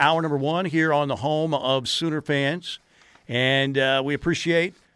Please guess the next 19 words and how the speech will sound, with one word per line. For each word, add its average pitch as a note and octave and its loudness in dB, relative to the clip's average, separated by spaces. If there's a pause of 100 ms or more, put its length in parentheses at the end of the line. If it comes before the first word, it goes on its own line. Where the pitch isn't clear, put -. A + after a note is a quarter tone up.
that C#3+ 2
great D#3 2
company. D#3 0
Tim D#3 0
Lasher, D3 2
of C#3+ -4
course, D#3+ 0
had C3+ 2
his D#3 -2
share D#3 0
of C3+ -2
great C#3 2
field C#3 2
goals C3 2
in G#2+ -4
Sooner C3 -2
history B2+ -2
as G#2+ -4
well. C#3+ 6